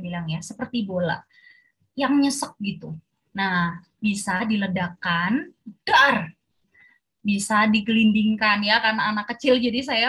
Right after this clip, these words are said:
pakai bola itu ya, bisa digelindingkan keluar. Eben bisa memilih," saya bilang gitu. "Eh, mau diledakkan, kalau bom me-, ini, bola ini seperti bom yang meledak,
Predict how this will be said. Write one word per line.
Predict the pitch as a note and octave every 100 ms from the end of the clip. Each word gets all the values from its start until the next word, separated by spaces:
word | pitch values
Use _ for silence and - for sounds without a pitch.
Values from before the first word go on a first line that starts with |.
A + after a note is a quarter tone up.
| C#4
pakai | G#3 - A3 -
bola | G3+ G3 F#3+ F#3
itu | F3+ F#3
ya, | F#3+ G#3
bisa | A3 G#3 A3 G3+
digelindingkan | G3 G#3 G3+ G3+ G3+ G3 F#3+ F3+
keluar. | F#3 E3+ E3 E3 E3 _ _ _
Eben | - F3+ F#3+ D4+
bisa | C#4 - C4
memilih," | C4+ C#4+ D4+ D#4 D#4+ B3+
saya | - F3 E3+
bilang | E3+ F3 F3
gitu. | E3 - E3+ E3+ _ _ _ _ _ -
"Eh, | G3 F#3 F3+ F3+ E3
mau | A3 G#3 G3 G3 G3+ - -
diledakkan, | - G#3 G#3+ G3+ G3 - F#3+ F3 F3+ A3 D4
kalau | C4 G3 G3 -
bom | - G3 G#3
me-, | G3+ G3 F#3+ -
ini, | G#3+ G#3+ G#3 G3 E3+
bola | G3 F#3+ F#3+ F3
ini | G3+
seperti | G3+ - A3 G#3 A#3
bom | G3 F#3+
yang | F#3+ F3+ F3+
meledak, | F3 F3 E3+ E3 -